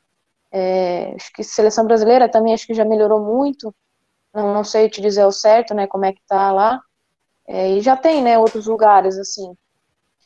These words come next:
Eu acho que ainda a gente vai caminhar, vai caminhando pra isso,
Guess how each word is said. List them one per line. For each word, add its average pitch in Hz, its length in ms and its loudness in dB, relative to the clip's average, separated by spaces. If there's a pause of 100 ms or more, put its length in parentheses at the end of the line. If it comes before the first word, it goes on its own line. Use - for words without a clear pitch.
(140)
Eu 233 120 2
acho 285 180 0
que - 80 -2
ainda 330 340 0 (400)
a 233 100 -6
gente 269 380 -8 (320)
vai 247 240 2
caminhar, 294 520 0
vai 269 160 0
caminhando 320 400 -2
pra 320 200 0
isso, 233 460 -8